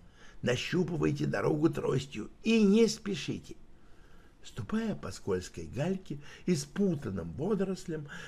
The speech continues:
мы осторожно двинулись вдоль огромного утёса, высевшегося справа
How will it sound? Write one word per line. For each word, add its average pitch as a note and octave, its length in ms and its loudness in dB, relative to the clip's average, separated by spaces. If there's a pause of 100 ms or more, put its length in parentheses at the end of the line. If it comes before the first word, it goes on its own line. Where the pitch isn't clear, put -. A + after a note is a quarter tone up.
(100)
мы B3 340 8
осторожно G3 720 4
двинулись F#3 600 4
вдоль A2+ 500 0
огромного D#3 920 0
утёса, F#2+ 500 -6 (220)
высевшегося F#3 960 0
справа F3 520 0